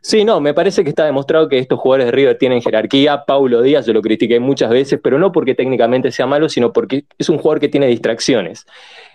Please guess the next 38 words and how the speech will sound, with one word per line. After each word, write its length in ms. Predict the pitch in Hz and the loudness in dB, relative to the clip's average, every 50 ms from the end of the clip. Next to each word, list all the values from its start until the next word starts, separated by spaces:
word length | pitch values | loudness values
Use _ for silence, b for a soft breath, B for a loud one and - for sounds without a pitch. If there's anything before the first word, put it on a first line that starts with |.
| B B B _ | B B B _
Pero 300 | - 135 123 120 117 123 | -4 -2 0 2 2 2
es 160 | 151 151 - - | 2 0 0 0
un 80 | 185 | 2
muy 140 | 165 160 165 | 2 2 2
buen 160 | 160 156 147 | 2 0 0
jugador, 560 | 143 - 131 123 120 135 143 170 202 220 - _ - _ | 0 0 2 2 2 2 2 0 0 -4 -8 _ -10 _
eh, 460 | - 127 117 117 113 110 107 107 110 - | 0 2 2 4 4 4 4 2 2 2
es 140 | 127 127 151 | 0 0 -2
el 60 | 139 | -4
segundo 420 | - - 127 131 160 190 180 156 139 | -2 0 2 2 2 2 2 0 0
título 360 | - 170 165 135 113 107 104 | 0 0 0 2 0 0 0
que 80 | 110 | 0
ya 160 | 107 123 123 123 | 0 0 0 0
gana 220 | 131 135 123 117 | 0 0 0 -2
en 80 | 117 131 | -2 0
River, 440 | 147 156 147 143 147 170 185 - _ _ - - - - | 0 2 2 2 0 0 -2 -6 _ _ -20 -16 -12 -12
eh, 120 | - - - | -10 -10 -8
adentro, 640 | - 85 95 113 127 147 151 151 143 147 156 156 | -6 -2 0 2 2 2 0 -2 -2 0 0 0
hay 100 | 113 101 | 0 0
que 120 | - 98 90 | -2 -2 -2
contabilizarlo. 1000 | - 98 95 95 90 92 92 101 107 - - 156 151 156 160 165 175 170 - 113 | -2 -2 0 0 0 0 -2 -4 -6 -4 -2 -2 -2 0 2 2 2 0 0 0
González 460 | 107 107 113 - - 135 127 127 - | 0 -2 0 0 -2 -2 -2 -4 -2
Pires, 260 | - 165 160 156 131 | 0 2 2 2 0
muy 280 | 120 127 139 151 156 143 | 0 0 2 2 2 2
buen 140 | 135 131 | 0 0
jugador. 520 | 131 - 117 110 107 113 131 147 165 - B B B B B B B B | 0 0 0 2 4 4 4 4 2 0 B B B B B B B B
Loas 480 | - 107 110 123 139 147 147 - - 127 | 0 2 4 4 4 2 0 0 -2 -2
a 20 | |
De 100 | 110 110 | -2 -2
Michelis, 380 | 110 110 104 - 143 139 143 139 | -2 -4 -2 -2 -2 -4 -4 -4
que 160 | - 120 110 | -4 -4 -4
sacó 340 | - - 120 107 - 151 135 | -2 -4 -4 -2 0 0 2
lo 180 | 139 143 139 131 | 2 2 2 0
mejor 360 | 131 120 - 175 196 185 - | 0 0 0 0 0 0 -2
que 120 | 156 127 | -4 -2
tiene 320 | - 175 190 190 165 127 117 | 0 0 0 2 2 2 2
González 440 | 113 113 113 - 139 127 120 113 | 2 0 -2 -2 -2 0 0 -2
Pires. 480 | - - 139 135 139 147 170 170 - | 0 0 0 2 2 0 -2 -4 -10